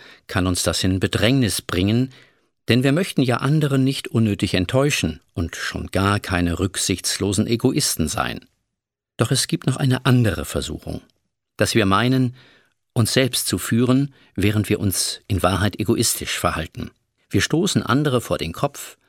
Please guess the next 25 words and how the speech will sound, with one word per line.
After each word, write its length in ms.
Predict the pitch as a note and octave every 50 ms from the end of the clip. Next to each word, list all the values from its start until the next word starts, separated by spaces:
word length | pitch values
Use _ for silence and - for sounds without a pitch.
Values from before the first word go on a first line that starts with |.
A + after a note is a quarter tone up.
| _ _ _
sind 240 | - - F#2 D#2 -
lieblos 440 | F#2 G2 G2+ - - E2+ D#2+ - -
und 200 | - F2 - -
hart. 300 | - - - - - - _ _ _ _ _ _ _ _ _ -
Reagieren 520 | - G#2 F#2+ G2 F2+ B2+ D3 F3 D3 B2+ F#2+
sie 260 | - F2 D2 - D#2 -
verletzt, 600 | - - D#2+ F2+ C#3 F3 - - - - - - - - - - - - - _
hinterfragen 680 | - B2 A#2 B2+ A#2+ - - G2+ - - C3+ C#3 B2
wir 220 | B2 B2+ B2 B2
nicht 300 | B2 - A#2+ A#2 - -
uns 200 | - - - -
selbst, 420 | - C#2 - - - - - - - - - - - - _
sondern 480 | - A2+ G2 A2+ A#2+ B2+ C3 C3+ C3+ B2+
rechtfertigen 680 | A2 F#2+ F2+ - - - - E2+ D#2+ - F#2+ F2+ -
uns 220 | D#2+ F#2+ - -
damit, 380 | - E2 E2 G2 A#2 B2+ - - - - - - - _ _ -
dass 280 | - G2 F#2 - - -
unser 340 | - G#2 G2 F2+ F2+ E2+
verletztes 680 | - - D#2+ D2+ E2 G2 - - - - A#2+ A2 - -
Gegenüber 540 | - B2 A#2+ A#2+ - - A2+ A#2 - A2 -
unsere 400 | - A2 B2 B2+ C3+ C3 - C#3
Selbstführung 760 | A#2 - F2+ F#2 - - - - - A2+ G#2+ G2 G2+ G#2+ G#2+
nicht 260 | G2 F#2+ - - -
akzeptieren 880 | - G#2 - - - - A#2 A2+ - - - F3 E3 D3 - D#2 C#2+ -
könne. 320 | - - - - - -